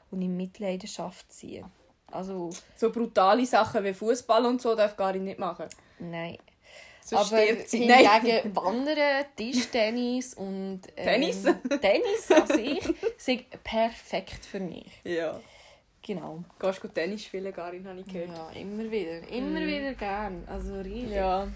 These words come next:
Speaker 1: Also ich meide einfach allgemein Sport. Also das
Speaker 2: Ja.
Speaker 1: trifft ja schon hin.
Speaker 2: <laughs> Das trifft ja schon mal wieder zu, hä? <laughs> Ja, ähm,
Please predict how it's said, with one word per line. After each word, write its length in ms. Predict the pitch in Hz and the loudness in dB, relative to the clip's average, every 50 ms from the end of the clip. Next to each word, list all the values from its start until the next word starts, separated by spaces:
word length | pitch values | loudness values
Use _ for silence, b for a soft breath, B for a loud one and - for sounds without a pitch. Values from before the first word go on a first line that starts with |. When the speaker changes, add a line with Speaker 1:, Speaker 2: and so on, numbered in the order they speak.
| B B B B B B | B B B B B B
Speaker 1:
Also 220 | 202 202 214 220 214 | -10 -6 -4 -4 -4
ich 320 | - - 214 208 - - - - | -6 -6 -10 -10 -12 -12 -12 -10
meide 420 | 202 202 214 220 233 220 226 208 | -6 -2 -2 0 0 0 -2 -2
einfach 300 | 170 185 185 - - - | -4 -4 -6 -8 -10 -8
allgemein 500 | - 175 185 180 196 185 180 175 175 180 | -6 -6 -6 -6 -6 -6 -6 -6 -6 -6
Sport. 520 | 180 - - - 160 160 165 165 - - - | -8 -10 -8 -6 -6 -6 -6 -8 -10 -12 -12
Also 320 | 170 170 180 170 170 165 165 - - - 202 | -12 -10 -10 -10 -10 -10 -12 -16 -20 -20 -10
das 180 | 190 196 170 156 | -6 -4 -4 -2
Speaker 2:
Ja. 40 | 165 | 0
Speaker 1:
trifft 320 | 170 233 262 277 - - - | 0 0 0 0 -2 -4 -6
ja 40 | 233 | -4
schon 160 | - 214 175 | -2 0 2
hin. 380 | - 160 - - 247 233 220 - | 2 2 4 4 4 4 4 6
Speaker 2:
<laughs> 20 | |
Das 480 | 254 254 247 233 247 247 262 - - - | 6 6 8 10 10 10 8 6 4 6
trifft 340 | 262 254 262 - - - | 8 10 10 8 8 6
ja 100 | 269 254 | 6 8
schon 200 | 285 311 262 254 | 8 8 8 10
mal 220 | 254 254 247 254 247 | 12 12 12 12 10
wieder 240 | 240 - 240 233 233 | 8 6 4 2 -2
zu, 60 | - - - 233 233 | 0 -2 -2 0 2
hä? 320 | 233 214 220 208 196 208 208 | 2 4 4 4 2 2 2
<laughs> 1040 | 240 233 233 - 269 - - - _ _ _ - - - _ _ _ _ _ _ _ | 0 0 0 -4 -6 -8 -8 -14 _ _ _ -20 -20 -20 _ _ _ _ _ _ _
Ja, 440 | - 208 196 190 185 185 185 208 208 - - - - | -2 2 4 6 6 6 4 2 -4 -10 -12 -4 -2
ähm, 640 | 214 220 226 226 233 233 240 247 247 247 254 262 | 0 2 2 2 2 2 0 0 0 0 -2 -2